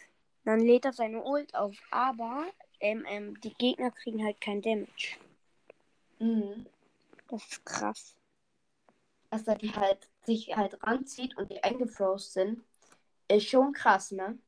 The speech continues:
Speaker 1: Ja, die sind halt eingefrozen. Das ist das
Speaker 2: Und,
Speaker 1: Krasse, ne?
Speaker 2: ähm, du hast den einen Account ja auch. Also, ich und Behindert teilen uns einen, sozusagen, Dritt-Account.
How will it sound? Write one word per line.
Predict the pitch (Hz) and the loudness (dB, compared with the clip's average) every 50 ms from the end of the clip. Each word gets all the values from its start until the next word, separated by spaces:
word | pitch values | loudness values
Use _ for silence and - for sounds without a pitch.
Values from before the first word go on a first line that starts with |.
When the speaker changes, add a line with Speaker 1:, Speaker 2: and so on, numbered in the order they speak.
| _ _ _ _ _ _ | _ _ _ _ _ _
Speaker 1:
Ja, | - - 220 226 220 | 2 4 6 6 6
die | 214 214 | 4 2
sind | 208 226 214 - - | 0 0 0 0 -2
halt | 208 - - | -6 -6 -2
eingefrozen. | - 226 240 240 240 220 - - - - 180 185 185 190 196 - - _ - | 0 4 4 4 4 2 -2 -8 -6 -2 0 0 0 0 -4 -12 -18 _ -20
Das | - - - - | -18 -14 -14 -14
ist | - - - - - | -14 -14 -18 -16 -14
das | 208 - | -14 -4
Speaker 2:
Und, | - 269 320 330 330 | 2 4 4 4 4
Speaker 1:
Krasse, | 339 - - 220 - - | 0 -2 -8 -14 -4 2
ne? | - 233 | 4 4
Speaker 2:
ähm, | 233 233 240 240 240 233 - _ _ _ _ _ _ _ _ _ _ _ _ _ _ _ - - - 247 | 6 4 4 0 -4 -8 -12 _ _ _ _ _ _ _ _ _ _ _ _ _ _ _ -18 -12 -8 2
du | 220 226 | 6 6
hast | 226 226 226 - - | 6 6 4 2 2
den | 233 226 208 | 2 4 4
einen | - 208 220 226 | 2 2 2 2
Account | 226 226 - 226 220 220 214 | -2 -2 -2 -4 -4 -2 0
ja | 202 190 - | 0 2 2
auch. | 208 233 262 285 294 - - _ - 220 - | 2 2 2 0 -2 -6 -14 _ -16 -10 -8
Also, | 208 214 214 208 208 202 202 - - _ _ _ _ _ _ _ - | -8 -8 -6 -6 -6 -8 -8 -12 -20 _ _ _ _ _ _ _ -8
ich | - 226 220 - - - | -6 -6 -6 -6 -4 -2
und | 208 208 208 208 208 214 208 - _ | 0 0 0 0 -2 -2 -6 -8 _
Behindert | - 220 214 214 233 226 233 233 226 233 233 233 - | -2 -2 0 2 2 2 2 2 4 4 2 2 4
teilen | 226 214 214 220 220 | 2 4 4 4 2
uns | 214 214 214 - - | 0 -2 -2 0 2
einen, | - 202 208 208 - - _ _ - - _ _ _ _ _ - - - | 2 2 2 0 -4 -10 _ _ -20 -20 _ _ _ _ _ -20 -16 -8
sozusagen, | 202 208 202 208 - 214 202 196 202 202 | -6 -6 -6 -4 0 0 2 2 2 0
Dritt-Account. | 202 208 214 247 254 - 262 254 - 254 247 254 262 285 294 294 - | 0 0 0 0 2 0 -2 0 2 4 6 6 4 4 0 -6 -14